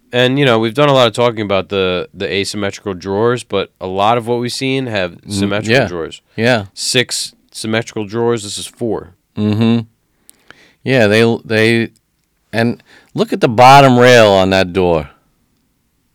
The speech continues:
Speaker 2: That's awful. I mean, it, it just kinda jumps out a little bit.
Speaker 1: Yeah,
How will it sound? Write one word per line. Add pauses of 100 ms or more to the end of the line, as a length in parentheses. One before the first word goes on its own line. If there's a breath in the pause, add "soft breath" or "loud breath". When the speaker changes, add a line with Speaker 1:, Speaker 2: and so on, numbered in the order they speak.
(520)
Speaker 2:
That's
awful.
I
mean,
it, (400)
it (140)
just
kinda
jumps
out
a
little
bit. (400)
Speaker 1:
Yeah,